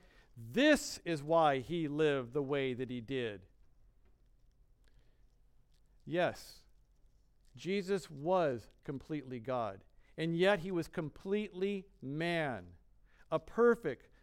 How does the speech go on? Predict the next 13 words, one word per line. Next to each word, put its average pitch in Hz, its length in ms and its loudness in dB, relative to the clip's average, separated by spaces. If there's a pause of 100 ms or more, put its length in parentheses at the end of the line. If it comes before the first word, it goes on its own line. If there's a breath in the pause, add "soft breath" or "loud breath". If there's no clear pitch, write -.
(100)
sinless, 208 800 0 (140)
spotless 180 840 2
man. 127 380 -4 (1900 soft breath)
He 202 480 2
was 147 180 -2
in 165 120 -2
the 151 60 -4
same 180 380 -2
form 139 640 -4 (360)
that 147 160 0 (100)
Adam 165 500 6 (160)
was 135 180 -4
created 135 500 -2